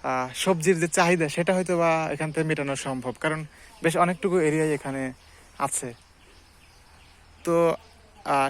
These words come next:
সাত দিন পর আবার আপনাদের মাঝে ফিরে আসবো ইনশাল্লাহ। এর মাঝে দেখা যাক যে কতটুকু পরিবর্তন এখানে আসে, এবং গাছগুলো যখন হবে ইনশাল্লাহ আপনাদের মাঝে আবার চলে আসবো। তো সকলেই দোয়া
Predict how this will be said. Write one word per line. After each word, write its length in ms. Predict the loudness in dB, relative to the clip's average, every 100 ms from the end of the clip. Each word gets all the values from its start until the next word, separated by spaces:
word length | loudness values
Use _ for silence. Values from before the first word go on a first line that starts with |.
| 2
সাত 140 | 0 2
দিন 100 | 0 6
পর 140 | 8 8
আবার 200 | 8 8 6
আপনাদের 280 | 4 -2 0 -2
মাঝে 140 | -4 -4
ফিরে 160 | 2 2
আসবো 140 | 2 -2
ইনশাল্লাহ। 320 | -2 0 2 2
এর 80 | 2
মাঝে 140 | -2 -2
দেখা 160 | -2 -2 -2
যাক 120 | -2 -2
যে 60 | -2
কতটুকু 340 | -2 -4 -8 -4
পরিবর্তন 400 | -2 0 -2 -4 -8 -8
এখানে 200 | -6 -6
আসে, 200 | -6 -4 -6 -6 -20 -20 -20 -20 -20 -20 -14 -6
এবং 180 | -2 -2 -4 -10 -20 -20 -16 0
গাছগুলো 280 | 0 2 0 2
যখন 160 | 0 0
হবে 180 | 2 2
ইনশাল্লাহ 280 | 0 -2 -2 -2
আপনাদের 220 | -4 -4
মাঝে 140 | -4 -2
আবার 140 | -4 -4
চলে 140 | -4 -4
আসবো। 220 | -4 -8 -14 -14 -20 -20 -20 -20 -20 -12
তো 40 | -8
সকলেই 320 | -4 -2 -2 -4 -8 -16 -6
দোয়া 140 | 0